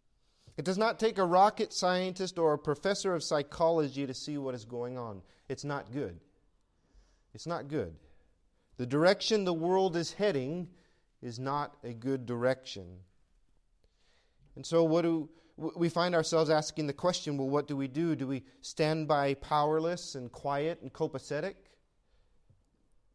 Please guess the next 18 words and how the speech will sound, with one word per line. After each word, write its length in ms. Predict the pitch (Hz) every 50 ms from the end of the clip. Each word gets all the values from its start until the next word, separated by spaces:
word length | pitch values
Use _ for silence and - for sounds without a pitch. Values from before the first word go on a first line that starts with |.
| _ _ _ _ _ _ _ _ - _ _ _ _ _ _ _
Or 120 | - 135
perhaps 500 | 117 135 131 135 147 151 151 143 - -
maybe 560 | 139 139 151 156 151 120 113 104 110 120 123 - _ _ _ _ _ _ _ _ _ _ _ _ _ _ -
it's 160 | 117 - -
time 280 | - - 135 135 131 123
for 160 | - 131 127
us 140 | 123 - -
to 80 | - 117
take 240 | - 127 113 -
a 40 | 107
stand, 540 | - - - 131 123 101 87 82 78 76 78 - _ _ _ _ _ _ _ _ _ _ _ _ _ _ _ _ _ _
to 80 | -
separate 500 | 117 - 175 180 175 180 175 165 160 156
ourselves 480 | 147 139 135 135 - 156 147 139 143 135
from 200 | - 156 143 143
all 120 | 135 135
the 100 | - -
chaos, 760 | - - - 135 123 120 120 127 147 151 - - - - -